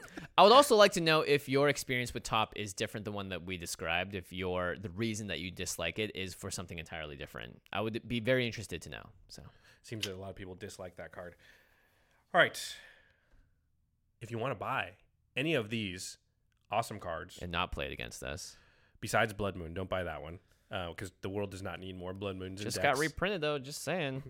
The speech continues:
Speaker 1: I would highly, um, suggest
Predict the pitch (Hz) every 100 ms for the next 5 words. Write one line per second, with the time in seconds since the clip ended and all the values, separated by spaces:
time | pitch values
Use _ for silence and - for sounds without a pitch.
0 | - 269 392 - 220 269 269 254 240 180
1 | 170 170 160 143 - - - - _ -
2 | 147 127 135 131 - -